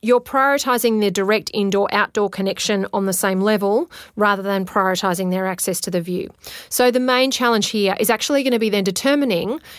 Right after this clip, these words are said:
if your main view is from the upper floor and you're putting your primary living areas downstairs, who, who is going to get access to that view on the upper floor? Is that gonna be a private thing for y-, you only for your home, or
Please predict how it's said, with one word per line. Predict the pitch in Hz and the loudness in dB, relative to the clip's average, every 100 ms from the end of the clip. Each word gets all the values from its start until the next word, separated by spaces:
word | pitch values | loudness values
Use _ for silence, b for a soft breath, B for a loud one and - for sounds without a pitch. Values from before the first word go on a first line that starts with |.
| B | B
if | 214 220 | -2 2
your | 220 | 2
main | 220 214 | 4 2
view | 208 | 2
is | 196 | 0
from | 185 196 | 0 -2
the | 196 | 0
upper | 202 190 | 0 -2
floor | 185 277 311 185 220 320 B B B B B _ | -6 2 4 4 2 0 B B B B B _
and | 208 214 | 0 2
you're | 196 | 2
putting | 220 | 2
your | 196 | 0
primary | 190 214 202 | 0 0 0
living | 190 185 185 | -2 -2 0
areas | 180 180 175 | 0 0 0
downstairs, | 190 185 - 285 254 - - 220 | -2 -2 0 2 2 0 -10 -2
who, | 254 370 381 - - | 2 4 2 -2 -4
who | 277 | 0
is | 370 339 | 2 2
going | 302 | 0
to | 277 | 2
get | 247 | 2
access | 226 240 240 180 | 0 -2 -4 -4
to | - | -4
that | 208 185 | -2 -2
view | 185 202 196 | -2 0 0
on | - 196 | 0 -2
the | 190 | -2
upper | 185 190 | -2 -4
floor? | 185 185 175 160 - B B B B B - | -6 -4 -4 -4 -8 B B B B B -4
Is | 247 254 | -2 2
that | 262 | 2
gonna | 247 226 | 2 2
be | 208 | 2
a | |
private | 190 - 190 226 - | 0 0 0 0 -2
thing | 302 294 | -4 -4
for | 214 | -4
y-, | 190 185 | -6 -4
you | 208 208 208 202 - - _ - | -2 0 2 0 -6 -20 _ 0
only | 220 240 330 | 2 2 2
for | 370 214 | 0 0
your | 196 196 | 2 2
home, | 175 202 285 403 B B B - | 2 0 0 -4 B B B 2
or | 233 226 220 220 220 | 4 6 4 4 4